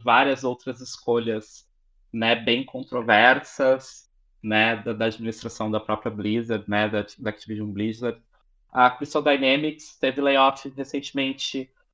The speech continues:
Roblox, né, que disparou, né, no, nessa última década, né, Roblox que, tipo, tomou a internet,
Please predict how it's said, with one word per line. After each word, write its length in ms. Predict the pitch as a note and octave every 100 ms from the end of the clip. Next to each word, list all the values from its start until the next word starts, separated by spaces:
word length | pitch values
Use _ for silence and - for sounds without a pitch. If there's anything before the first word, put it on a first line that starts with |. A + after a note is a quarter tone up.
| -
Roblox, 760 | F#3 E3 D3 D#3 F4 _ - _ -
né, 420 | C3 C3+ F#3+ A3+ -
que 1000 | E3 C#3+ C3+ C3 B2+ B2+ B2 A#2+ A#2 A2 _ - A2+
disparou, 680 | A#2 D3 - F#3 D#3 D3+ G3+ - _ _
né, 220 | B2 B2
no, 380 | B2+ B2+ A#2 A#2
nessa 300 | A2+ A#2 -
última 260 | A#2 - A#2+
década, 540 | A2 G#2 - A#2+ A2+ _ _ _ _
né, 200 | G#2 A2+
Roblox 480 | A#2 G#2+ G#2+ G#2+ -
que, 80 | -
tipo, 200 | - -
tomou 380 | - B2+ A2+
a 60 | B2
internet, 840 | C3 B2+ A2 G#2+ A2 A2 - G2